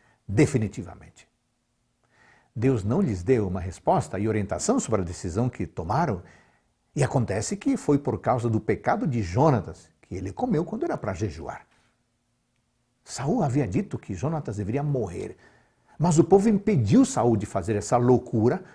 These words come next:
porque fora graças a Jonatas que eles derrotaram os filisteus.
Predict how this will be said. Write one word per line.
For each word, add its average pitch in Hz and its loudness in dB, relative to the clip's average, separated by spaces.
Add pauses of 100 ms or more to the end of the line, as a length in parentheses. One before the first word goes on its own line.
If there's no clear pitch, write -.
(480)
porque 269 2
fora 147 4
graças 120 2
a 104 2
Jonatas 113 0
que - -6
eles 107 0
derrotaram 92 -4 (120)
os - -10 (320)
filisteus. - -14